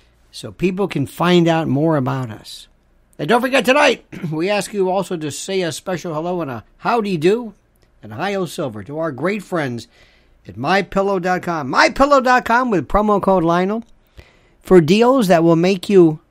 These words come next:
lose your breath. You will, you, you will horripilate in excitement.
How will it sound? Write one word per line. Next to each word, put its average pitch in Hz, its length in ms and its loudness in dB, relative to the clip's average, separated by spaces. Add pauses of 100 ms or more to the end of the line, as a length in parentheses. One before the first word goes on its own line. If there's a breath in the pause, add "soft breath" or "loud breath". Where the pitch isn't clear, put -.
lose 214 380 -2
your 175 180 -2
breath. 127 580 -8
You 127 120 -8
will, 127 260 -8
you, 151 260 -4
you 156 180 -6
will 143 200 -6
horripilate 139 720 -6
in 110 140 -18
excitement. 107 580 -18